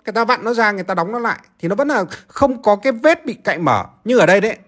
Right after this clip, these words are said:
nếu có vết bị cạy mở, có nghĩa là con máy đấy nó đã bị cạy mở nó ra rồi thì phải đặt một dấu hỏi, cạy ra để làm cái gì? Tiếp theo để ý đến cho mình cái lồng main.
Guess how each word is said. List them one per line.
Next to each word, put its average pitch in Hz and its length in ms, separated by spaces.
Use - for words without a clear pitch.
nếu 214 240
có 226 180
vết 277 200
bị 226 100
cạy 156 180
mở, 113 320
có 165 140
nghĩa 277 160
là 262 60
con 175 200
máy 147 200
đấy 170 120
nó 185 200
đã 233 240
bị 277 220
cạy - 240
mở 143 280
nó 170 100
ra 202 220
rồi 156 240
thì 123 160
phải 110 200
đặt 170 220
một 131 140
dấu 165 160
hỏi, 113 240
cạy 233 180
ra 170 260
để 147 180
làm 131 200
cái 170 80
gì? 151 180
Tiếp 247 180
theo 190 160
để 156 120
ý 127 140
đến 165 140
cho 196 100
mình 160 160
cái 180 100
lồng 147 240
main. 165 160